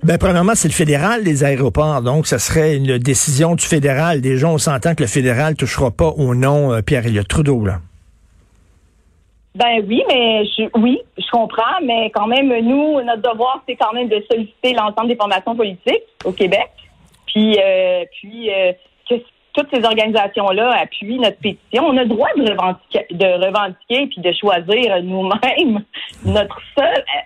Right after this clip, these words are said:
Speaker 2: aéroport sur notre territoire. Donc, c'est une revendication, euh, que nous faisons.
Speaker 1: Oui, vous avez parti d'ailleurs une pétition, hein ?
Speaker 2: Ben oui, là, elle est, elle fonctionne très bien. On, je, je pense que le, tout a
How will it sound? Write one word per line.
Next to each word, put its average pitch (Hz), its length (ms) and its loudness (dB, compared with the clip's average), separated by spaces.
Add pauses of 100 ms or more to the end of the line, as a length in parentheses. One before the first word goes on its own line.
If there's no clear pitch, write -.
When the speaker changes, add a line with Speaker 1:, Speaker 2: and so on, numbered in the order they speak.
(120)
Speaker 2:
aéroport 226 760 0
sur 202 100 -14
notre 214 280 -6
territoire. 208 760 -2
Donc, 220 300 -2
c'est 226 60 0
une 202 100 2
revendication, 220 880 0
euh, 180 120 0 (680)
que 175 60 -2
nous 170 180 -4 (100)
faisons. 165 520 0 (220)
Speaker 1:
Oui, 160 160 4
vous 160 160 2
avez 175 160 2
parti 226 300 -2
d'ailleurs 160 320 2
une 139 120 -2
pétition, 156 600 0
hein ? 120 120 0 (1080)
Speaker 2:
Ben 214 340 2
oui, 330 380 2
là, 294 80 2 (140)
elle 262 100 0
est, 220 440 0
elle 214 60 -6
fonctionne 269 360 -2
très 370 180 0
bien. 277 240 0 (220)
On, 247 420 -2
je, 226 320 0
je 240 100 -2
pense 311 320 -2
que 302 60 0
le, 233 360 0 (100)
tout 427 180 0
a 240 140 0